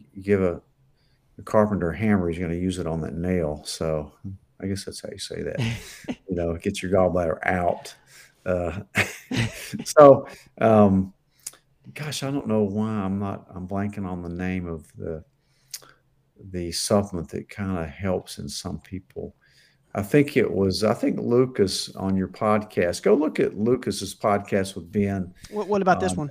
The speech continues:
Speaker 1: uh, man, Denise knows all this stuff. Okay.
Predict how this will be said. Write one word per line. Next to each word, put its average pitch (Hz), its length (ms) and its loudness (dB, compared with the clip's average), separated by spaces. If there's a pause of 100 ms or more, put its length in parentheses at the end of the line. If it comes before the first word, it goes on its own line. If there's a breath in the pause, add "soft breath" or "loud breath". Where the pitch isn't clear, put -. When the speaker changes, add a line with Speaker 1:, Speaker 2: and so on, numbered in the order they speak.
(100)
Speaker 1:
uh, 85 40 -8 (3000)
man, 101 300 0 (500 loud breath)
Denise 110 380 0
knows 95 220 0
all 85 180 -2
this 82 120 -6
stuff. 80 360 -6 (260)
Okay. 143 360 6